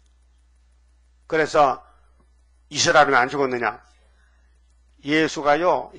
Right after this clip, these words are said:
영원 전부터 계셨어요. 예수가, 어, 세상 제일 어린 양인데, 요한복음 일 장 이십구 절에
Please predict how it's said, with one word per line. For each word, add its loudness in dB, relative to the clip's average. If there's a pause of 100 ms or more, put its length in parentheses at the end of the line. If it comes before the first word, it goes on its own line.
영원 -2
전부터 -4
계셨어요. -10 (520)
예수가, -4
어, -10
세상 -6
제일 -4
어린 -6
양인데, -6 (920)
요한복음 2
일 -4
장 2
이십구 -6
절에 0